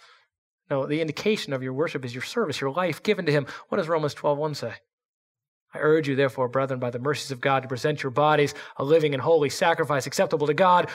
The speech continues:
which is your spiritual service of worship." My life is yours, so everything I have is yours. Everything I say, everything I do,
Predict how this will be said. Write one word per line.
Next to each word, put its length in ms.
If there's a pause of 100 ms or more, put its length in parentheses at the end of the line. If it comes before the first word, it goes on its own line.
which 140
is 80
your 80
spiritual 360
service 280
of 80
worship." 240
My 80
life 340
is 140
yours, 320
so 80
everything 360
I 100
have 220
is 120
yours. 180
Everything 240
I 60
say, 320
everything 240
I 80
do, 380